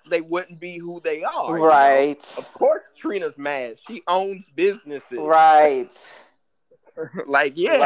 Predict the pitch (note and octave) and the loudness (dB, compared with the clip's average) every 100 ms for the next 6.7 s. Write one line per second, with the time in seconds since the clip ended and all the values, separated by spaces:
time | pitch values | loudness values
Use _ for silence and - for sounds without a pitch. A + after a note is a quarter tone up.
0 | D3 D3 - C#3 G3 E3 F3 E3 D3+ - | 6 6 4 2 -2 -4 -6 -10 -16 -12
1 | E3+ E3 D#3+ D#3 D3+ _ _ _ A#2+ E3+ | -8 -8 -8 -10 -12 _ _ _ -4 -2
2 | B3+ F3+ D3+ - C3+ - A#3 C4 C#3 A#2 | -2 -4 -4 -6 -16 -14 -10 -10 -10 -14
3 | A#2 - D3+ C#3 C3 C#3 C#3+ B2+ A#2+ A#3+ | -18 -14 -10 -2 2 4 4 2 0 -4
4 | F#3+ - A2+ - A#3+ E4+ - A2+ G#2 G#2 | -6 -12 -16 -10 -10 -10 -10 -8 -8 -10
5 | G2+ G#2 A2+ G#2+ _ - F#2+ - C3 C3 | -18 -18 -20 -20 _ -18 -16 -16 -16 -14
6 | - D3 D3 C#3+ C#3+ A#2+ G#2 | 0 4 4 2 -4 -6 -6